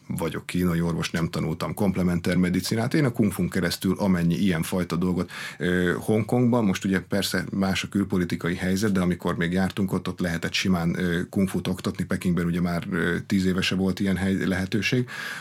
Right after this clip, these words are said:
Hongkongban még igen, és ott nem lehet kung fu iskolád akkor, hogyha alapsérüléseket nem tudsz kezelni. Ne legyél oktató,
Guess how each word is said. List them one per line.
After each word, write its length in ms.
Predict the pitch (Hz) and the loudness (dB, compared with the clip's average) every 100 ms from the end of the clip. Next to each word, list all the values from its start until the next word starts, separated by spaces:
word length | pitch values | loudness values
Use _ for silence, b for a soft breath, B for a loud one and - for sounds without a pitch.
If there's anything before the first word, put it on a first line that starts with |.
| B | B
Hongkongban 460 | 95 90 98 95 | 0 2 4 4
még 160 | 92 90 | 4 4
igen, 300 | 104 127 123 | 4 2 0
és 180 | - - | -2 -2
ott 140 | 104 | 0
nem 220 | 160 208 101 | 2 2 2
lehet 220 | 85 82 | 0 -2
kung 220 | - 92 | 0 0
fu 140 | - | 0
iskolád 440 | 85 - - 104 90 | -2 -2 -2 -2 0
akkor, 280 | - - 101 | -2 -2 -2
hogyha 280 | 92 117 | 0 0
alapsérüléseket 1400 | 104 82 - - - 98 82 - 95 85 85 - 90 - | 0 0 -4 -10 -2 0 0 0 0 0 -2 -4 -4 -4
nem 140 | 85 | -4
tudsz 180 | 80 - | -4 -6
kezelni. 460 | - 85 85 82 85 | -6 -6 -4 -4 0
Ne 140 | 208 | 2
legyél 300 | 277 165 175 | 2 4 2
oktató, 580 | 87 - 120 135 160 196 | 2 0 2 4 2 0